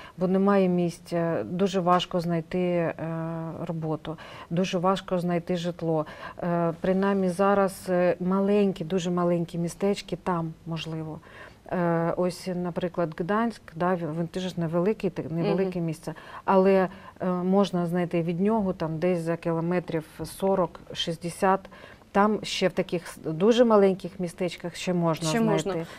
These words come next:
Speaker 2: Ну, все
Speaker 1: Так.
Speaker 2: ж, е, треба звертатися, треба все одно, е, щось робити. Якщо люди шукають прихисток,
Speaker 1: Так.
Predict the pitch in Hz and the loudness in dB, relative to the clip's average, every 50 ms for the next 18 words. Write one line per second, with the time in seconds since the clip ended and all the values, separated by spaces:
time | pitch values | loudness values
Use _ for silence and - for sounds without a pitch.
0 | - - 247 240 - - 302 285 277 175 170 214 208 208 208 208 196 - 240 247 | -2 0 0 2 2 4 6 8 8 8 8 8 8 8 8 8 8 6 6 6
1 | 220 233 214 208 226 247 240 - 226 185 156 - 170 - - - 170 - 214 214 | 8 6 6 6 4 4 4 6 4 4 4 2 -2 -2 -2 -2 -2 0 0 0
2 | 220 214 - - 240 240 220 247 254 262 262 262 - - - 220 208 - - 233 | 0 0 2 4 4 6 6 6 8 8 8 6 4 2 0 -2 0 0 0 0
3 | - - 226 208 202 196 190 190 190 190 190 - - 240 226 226 208 208 - - | 0 2 2 2 2 2 4 2 2 2 2 2 4 4 4 4 2 2 0 2
4 | - - 220 208 202 - - 240 247 - 233 - - - 185 156 156 | 4 6 6 6 6 4 4 4 4 6 4 2 4 4 2 2 2